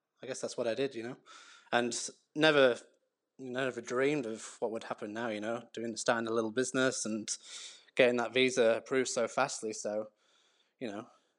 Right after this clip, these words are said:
there's definitely some good news to all of this, uh, bad news. But I understand what you're saying about, you know, 'cause obviously I have a lot of friends here as well that were in a situation where, you know, they were lonely, you know, you just gotta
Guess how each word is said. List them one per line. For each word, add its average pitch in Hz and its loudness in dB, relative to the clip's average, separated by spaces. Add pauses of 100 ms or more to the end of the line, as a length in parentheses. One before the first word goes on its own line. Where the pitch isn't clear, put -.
(400)
there's - -4
definitely 139 2
some 123 -2
good 131 2
news 110 -4
to 104 -6
all 104 2
of 101 -8
this, - -8
uh, 101 -8 (520)
bad 117 4
news. 110 0 (1500)
But 165 8
I 170 8
understand 175 4
what 156 -2
you're 151 0
saying 151 2
about, 135 0 (160)
you 165 -8
know, 120 -10
'cause 143 -14
obviously 131 -6
I 113 -6
have 123 -10
a 117 -10
lot 110 -6
of 117 -16
friends 113 -10
here 113 -10
as 110 -14
well 120 -2
that 101 -10 (640)
were 127 2
in 120 -4
a 104 -10
situation 110 -8
where, 107 -6
you 110 -8
know, 107 -10 (100)
they 113 -4
were 107 -2
lonely, 107 -2
you 107 -8
know, 113 -14
you - -20
just 107 -12
gotta 104 -4